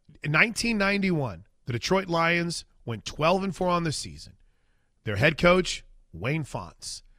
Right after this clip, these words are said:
They won their first playoff game against the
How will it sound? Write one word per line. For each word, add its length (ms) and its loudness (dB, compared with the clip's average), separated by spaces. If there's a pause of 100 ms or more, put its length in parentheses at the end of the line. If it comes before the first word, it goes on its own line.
(240)
They 100 0
won 220 6
their 100 6
first 340 2
playoff 440 4
game 260 4
against 400 2 (320)
the 80 -12